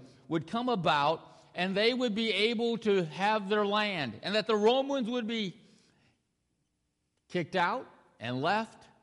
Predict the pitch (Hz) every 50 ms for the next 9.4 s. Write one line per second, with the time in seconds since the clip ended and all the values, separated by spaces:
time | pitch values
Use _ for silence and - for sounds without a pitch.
0 | _ _ _ - - 165 175 165 165 - - - 196 190 190 190 196 185 - -
1 | - 151 131 104 123 175 190 151 143 143 165 180 185 190 185 180 185 170 151 151
2 | 147 139 147 - 147 123 110 98 87 78 71 - - - - _ _ _ _ _
3 | _ _ _ - 143 156 135 160 160 165 196 202 - 190 156 143 - 185 180 180
4 | 170 - 180 147 143 143 135 - 196 196 185 - 180 165 156 151 143 151 185 202
5 | 196 175 160 156 156 143 151 170 156 147 147 156 175 190 180 156 - 156 156 156
6 | 160 156 131 - 170 170 170 - 165 156 147 139 165 165 165 156 - - - -
7 | - - - - 156 175 147 127 190 208 220 247 247 196 226 220 214 220 - 233
8 | 254 247 220 151 110 92 78 - - - 123 113 - - 135 135 135 135 123 131
9 | 139 120 127 131 131 143 147 151